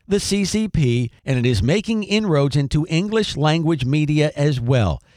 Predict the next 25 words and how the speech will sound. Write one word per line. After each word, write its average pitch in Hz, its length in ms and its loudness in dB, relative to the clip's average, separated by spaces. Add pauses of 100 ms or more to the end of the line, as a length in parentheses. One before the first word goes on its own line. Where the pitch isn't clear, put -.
(140)
There 117 120 0
are 117 120 2
more 143 220 0
than 135 140 0
a 123 80 2
dozen 185 600 0
radio 175 380 2
stations 156 520 -2
in 135 220 -2
cities 190 380 -2
across 160 400 -2
the 202 100 -4
country 143 480 0 (240)
where 113 180 0
Americans 175 640 0
hear 135 200 2
subtle 233 560 -2
pro-Beijing 190 1080 0
propaganda 143 680 0
on 127 280 0
their 139 200 2
radios. 85 680 0 (280)
Incredible. 233 640 -2 (140)
Absolutely 240 560 -4
incredible. 190 640 -2